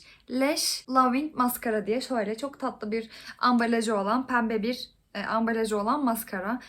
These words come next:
Hemen açıyorum. Fiyatını da söyleyeyim bu arada. Fişimi de elime aldım şimdi. Maskaranın fiyatı yirmi dört doksan.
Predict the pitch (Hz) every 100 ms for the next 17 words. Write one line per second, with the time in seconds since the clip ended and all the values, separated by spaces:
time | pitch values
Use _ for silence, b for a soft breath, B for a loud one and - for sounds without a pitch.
0 | B B 262 226 220 - 214 - 233 202
1 | 196 262 - - - - 294 302 330 311
2 | 277 254 214 220 208 202 202 196 220 311
3 | 269 - 226 202 196 208 202 208 247 294
4 | 330 - 349 339 349 349 320 339 330 277
5 | 247 285 330 339 359 311 269 254 233 190
6 | - 185 190